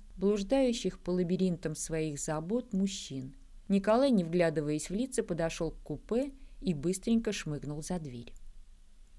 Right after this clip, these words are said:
"Куда же Захарий делся?" бормотал он,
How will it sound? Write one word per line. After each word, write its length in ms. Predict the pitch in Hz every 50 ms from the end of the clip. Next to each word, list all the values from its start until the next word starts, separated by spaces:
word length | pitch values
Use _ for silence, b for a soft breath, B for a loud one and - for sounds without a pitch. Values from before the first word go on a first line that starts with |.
| - - - - - - -
"Куда 320 | - - 139 113 123 160 180
же 120 | 190 202
Захарий 580 | 196 - 226 226 220 - - 240 214 160 156 151
делся?" 560 | 143 131 - 160 139 135 - - - 139 135 b b b b
бормотал 640 | 156 165 156 156 160 151 143 - 151 147 147 147
он, 240 | 190 240 240 233